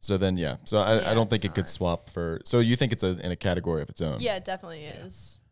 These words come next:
Speaker 3: Yeah.
Speaker 1: I don't, I don't even know if they're, what their, uh, the
Speaker 2: Never
Speaker 1: unpopular
Speaker 2: had it,
Speaker 1: opinion
Speaker 2: though,
Speaker 1: was. That is
Speaker 2: so.
Speaker 1: true. I can't really give an opinion on it, but I think I would still like peanut butter more. So is it, like, more chocolatey or, like, hazelnutty?
Speaker 2: I don't know.
Speaker 3: Well,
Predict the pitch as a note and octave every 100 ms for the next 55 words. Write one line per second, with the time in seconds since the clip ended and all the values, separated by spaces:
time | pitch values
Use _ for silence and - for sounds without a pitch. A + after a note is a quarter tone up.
0 | _ _ - _ _ _ _ _ _ -
1 | B2+ C#3 D3+ E3+ C3 A2 G2+ G2+ G2+ -
2 | F#2 F2 F2+ E2+ - F#2+ F2+ F#2+ F#2 G2
3 | F#2 E2+ E2 E2+ - - A2+ G#2 - -
4 | - C#3 A2 F#2+ F2 D#2+ F#2 F2 E2 D#2+
5 | - F2+ E2 G2+ B2 A2 F#2+ - F#2 E2+
6 | D#2+ F2+ E2 E2+ E2+ D#2+ E2 - _ _
7 | _ _ _ - C3+ C#3 D3+ C#3+ B2 B2+
8 | B2 B2 A#2+ - C3 B2 A#2+ - F#2 F#2
9 | F#2 E2+ G#2 G2 F2+ D#2+ E2 G2+ - _
10 | _ _ _ _ _ _ _ _ _ _
11 | _ _ - B3 C#4+ G3+ - A2+ A2 A#2
12 | A#2+